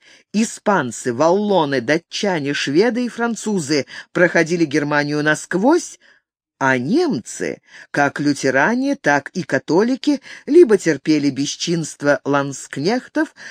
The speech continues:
либо сами примыкали к их бандам. Вера тут роли не играла.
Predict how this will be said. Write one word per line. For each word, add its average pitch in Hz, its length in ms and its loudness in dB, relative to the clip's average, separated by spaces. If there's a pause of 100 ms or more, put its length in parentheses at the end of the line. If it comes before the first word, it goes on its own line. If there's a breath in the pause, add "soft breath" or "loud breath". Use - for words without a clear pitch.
(220 loud breath)
либо 254 600 6
сами 220 480 2
примыкали 180 540 0
к 165 100 -8
их 156 180 0
бандам. 101 560 -4 (680)
Вера 269 440 0
тут 247 280 -8
роли 208 260 -2
не 180 200 -4
играла. 127 400 -4